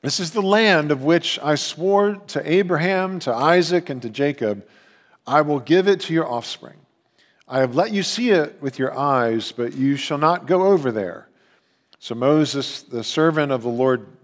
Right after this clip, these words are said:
died there in the land of Moab, according to the word of the Lord, and he buried him in the valley in the land of Moab, opposite Beth Peor. But no one knows the place of his burial to this day.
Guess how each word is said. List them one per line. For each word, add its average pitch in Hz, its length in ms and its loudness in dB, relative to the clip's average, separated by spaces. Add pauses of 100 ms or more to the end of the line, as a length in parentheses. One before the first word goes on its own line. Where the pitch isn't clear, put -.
(100)
died 139 600 0
there 104 340 -4
in 113 180 -10
the 117 80 -4
land 131 320 -4
of 123 60 -6
Moab, 120 560 0 (640)
according 202 480 2
to 170 160 -4
the 143 80 -2
word 143 240 0
of 135 80 -6
the 127 100 0
Lord, 120 480 -2 (300)
and 127 100 -8
he 127 80 -4
buried 151 520 2
him 120 220 -6
in 117 120 -6
the 113 80 -6
valley 135 680 -2
in 113 140 -12
the 113 60 -10
land 117 360 -6
of 110 60 -6
Moab, 110 640 -2
opposite 117 760 -6
Beth 107 300 -6
Peor. 101 500 -10 (920)
But 151 120 0
no 190 180 4
one 262 220 2
knows 196 480 2
the - 80 -10
place 160 560 -2
of 131 100 -4
his 123 120 -6
burial 143 480 2
to 120 100 -10
this 117 220 -6
day. 185 460 -4